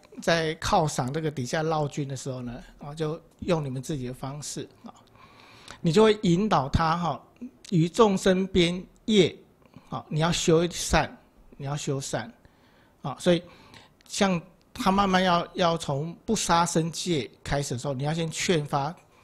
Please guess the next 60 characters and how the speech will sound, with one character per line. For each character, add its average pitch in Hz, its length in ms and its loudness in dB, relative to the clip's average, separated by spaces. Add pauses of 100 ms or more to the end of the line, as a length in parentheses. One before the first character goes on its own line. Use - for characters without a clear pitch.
(160)
他， - 260 -18
他 151 180 -4
有 131 200 -4
关 151 300 -2 (200)
他 - 140 -6
在 185 140 -2
自 196 280 -4
己 131 100 -6
的 127 140 -6
信 143 320 -2
仰 117 180 -6
里 107 120 -8
面， 127 240 -10 (440)
啊， - 80 -18 (240)
他 151 160 2
也 139 60 0
是 135 120 -4
乐 151 260 2
于， 117 300 -6 (540)
啊， - 160 -12 (240)
不 151 100 0
伤 143 260 0
害 147 160 0
众 123 280 -6
生 120 300 -10
的， - 80 -20 (140)
啊， - 200 -18
先 160 160 -4
慢 165 220 2
慢 151 300 -2
的。 - 140 -12 (600)
那 190 160 2 (220)
以 165 100 -2
前 156 340 0 (280)
一 240 80 0
早 143 240 0
就 156 100 0
要 165 120 4
吃 151 340 -2
这 156 120 -2
个 147 180 -2
荤 156 300 -2
腥， 151 340 -4
对 151 80 -4
不 135 80 -4
对？ 131 220 -6 (140)
他 - 160 -2
慢 160 180 -2
慢 160 140 0
从 139 220 -6
初 151 180 -2
一 151 60 0
十 147 120 -4
五 127 60 -2
变 139 220 -2
成 127 220 -4
早 110 320 -6
上 135 320 -6
都 131 160 -8
吃 127 340 -10